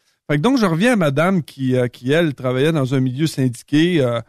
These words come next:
euh, comme préposée. Euh, pis c'est pas parce que c'était pas, c'était pas bien payé, c'était bien payé. Euh, mais là, elle, ce qu'elle me disait, c'était, pis ça,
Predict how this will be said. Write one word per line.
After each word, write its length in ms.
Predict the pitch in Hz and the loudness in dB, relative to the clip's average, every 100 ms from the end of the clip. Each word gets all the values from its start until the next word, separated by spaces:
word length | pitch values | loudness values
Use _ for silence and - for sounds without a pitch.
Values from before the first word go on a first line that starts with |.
| _ _ 120 | _ _ -4
euh, 460 | 117 110 107 110 | -2 -2 -4 -6
comme 240 | - 127 117 | -2 -4 -2
préposée. 880 | 139 120 135 127 120 147 202 185 | -4 -2 0 0 0 0 0 0
Euh, 100 | 123 | -2
pis 160 | 120 - | -4 -6
c'est 120 | 151 | -4
pas 160 | 170 240 | -2 -2
parce 160 | 160 | -2
que 100 | - | -2
c'était 300 | 139 - 151 | -2 -2 -2
pas, 400 | 131 160 151 127 | 0 0 2 2
c'était 180 | 120 143 | 0 -4
pas 140 | 123 131 | -4 -2
bien 180 | 143 | -2
payé, 300 | 135 117 156 | -2 -6 -8
c'était 180 | 220 135 | -4 -4
bien 220 | 131 156 | 0 -2
payé. 440 | 143 131 113 143 233 _ _ _ _ - | 0 -4 -4 -10 -12 _ _ _ _ -2
Euh, 760 | 127 123 117 117 110 69 117 - - - _ _ _ - | 0 2 2 0 -2 -8 -12 -18 -20 -20 _ _ _ -2
mais 140 | 151 | 2
là, 260 | 196 285 254 | 4 2 0
elle, 340 | 180 233 240 - | 0 2 0 -4
ce 100 | - | -4
qu'elle 160 | 170 | -2
me 140 | 156 143 | 0 -2
disait, 320 | 120 147 190 | -2 0 0
c'était, 540 | - 139 175 185 196 - _ _ _ _ _ _ _ _ _ _ _ _ _ | -2 -2 0 0 0 -4 _ _ _ _ _ _ _ _ _ _ _ _ _
pis 80 | 151 | -12
ça, 300 | - 240 | -2 0